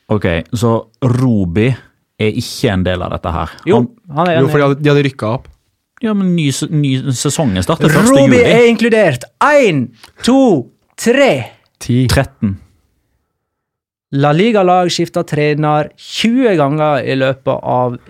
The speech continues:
Speaker 2: tjue atten. Sju lag skifter trener to ganger. Real Madrid, Celta Vigo, Huesca, Sevilla, Athletic, Real Sociedad og Espanyol med vikartrener.
Speaker 1: Ja, og tretten lag da, og så tjue trenere.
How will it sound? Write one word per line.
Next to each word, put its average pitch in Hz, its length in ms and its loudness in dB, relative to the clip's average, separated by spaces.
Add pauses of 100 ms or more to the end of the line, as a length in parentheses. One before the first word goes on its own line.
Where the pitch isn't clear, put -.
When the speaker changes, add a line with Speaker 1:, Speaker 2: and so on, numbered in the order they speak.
(100)
Speaker 2:
tjue 123 480 -4 (160)
atten. 185 480 -4 (520)
Sju 262 400 0
lag 151 380 0
skifter 143 640 -6 (180)
trener 135 540 -4 (180)
to 269 300 0
ganger. 156 340 0 (200)
Real 131 240 -2
Madrid, 135 380 -6
Celta 127 300 -6
Vigo, 143 280 -2 (140)
Huesca, 135 640 -6
Sevilla, 147 720 -6
Athletic, 143 640 -8
Real 127 220 -6
Sociedad 131 480 -8
og 139 160 -8
Espanyol 147 500 -6 (500)
med 135 220 -2
vikartrener. 127 580 -12 (1080)
Speaker 1:
Ja, - 100 -12
og - 200 -20
tretten 101 300 -6
lag 90 280 -4
da, 82 120 -10
og 104 160 -12
så 95 120 -10
tjue 95 240 -10
trenere. - 420 -14